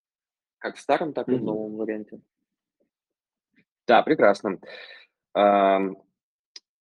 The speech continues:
Speaker 2: вопрос, э, от пользователя с именем Н. Э, вот получается, это, помнишь, я спрашивал по поводу счёта, как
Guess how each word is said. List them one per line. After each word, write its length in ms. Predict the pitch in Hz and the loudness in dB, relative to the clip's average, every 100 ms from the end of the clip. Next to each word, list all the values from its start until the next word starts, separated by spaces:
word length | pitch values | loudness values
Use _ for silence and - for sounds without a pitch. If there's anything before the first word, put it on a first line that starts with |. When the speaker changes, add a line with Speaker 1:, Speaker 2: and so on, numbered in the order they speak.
| _ _ _ 135 | _ _ _ -8
Speaker 2:
вопрос, 840 | 117 107 123 135 147 123 - - | -6 4 4 6 4 4 -4 0
э, 40 | 104 98 98 - | 2 4 2 2
от 220 | 101 - - - - - | 0 0 -8 -20 -18 -2
пользователя 460 | 107 95 85 87 | -2 -2 -4 -6
с 100 | 87 | -6
именем 340 | 92 85 85 - - | -6 -6 -6 -2 4
Н. 340 | 143 92 - _ _ _ _ - | 4 4 -4 _ _ _ _ -10
Э, 280 | 82 85 82 - _ - _ - | -6 -4 -6 -8 _ -20 _ -4
вот 400 | 110 - - - | -2 -2 -6 2
получается, 460 | 123 151 147 - - | 4 6 4 2 0
это, 140 | 151 - - 131 | -2 -6 -4 2
помнишь, 240 | 165 117 | 4 4
я 60 | 107 | 4
спрашивал 360 | 120 117 104 | 4 4 4
по 100 | 104 | 4
поводу 360 | 98 101 98 95 | 4 4 6 4
счёта, 560 | - 156 156 113 104 95 | 4 4 4 4 4 2
как 180 | 92 | 0